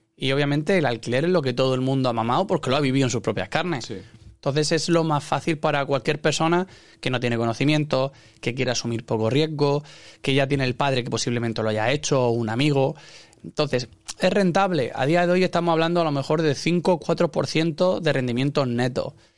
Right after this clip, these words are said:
Speaker 1: Eso si nos vamos a lo mejor a la bolsa, a la renta variable, es bajísimo, porque, por ejemplo, el S P quinientos, un E T F, estamos hablando de un siete, un ocho por ciento.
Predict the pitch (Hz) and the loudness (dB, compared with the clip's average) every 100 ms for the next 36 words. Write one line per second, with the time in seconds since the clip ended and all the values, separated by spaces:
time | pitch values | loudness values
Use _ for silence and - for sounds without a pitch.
0 | _ - 147 175 - 151 120 131 139 139 | _ -4 -2 -2 0 0 2 0 0 0
1 | 135 - 135 127 127 135 135 151 151 - | -2 0 2 2 2 0 0 0 0 0
2 | 120 123 127 123 127 123 131 151 220 _ | 0 -2 0 0 2 0 0 -2 -2 _
3 | _ _ 131 131 127 151 - 139 110 104 | _ _ -4 -2 -2 -2 -2 -2 0 -2
4 | 110 110 110 113 127 123 113 117 117 120 | -2 -2 -2 -4 -2 0 -2 -2 -2 -2
5 | 127 123 131 123 120 120 151 147 147 135 | -2 0 0 0 0 0 -2 -2 -2 -2
6 | 127 123 135 123 - 127 120 - 110 107 | -2 0 0 0 -2 0 -2 -4 -6 -2
7 | 131 131 | -2 -2